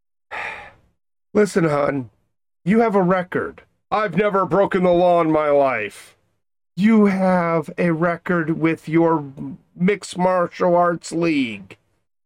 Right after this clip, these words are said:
and with other smaller, you know, amateur competitions, right? Well, of,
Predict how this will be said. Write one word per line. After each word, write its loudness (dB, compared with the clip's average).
and -2
with 0
other 0
smaller, 2
you 2
know, 2
amateur 0
competitions, -8
right? -4
Well, 0
of, -10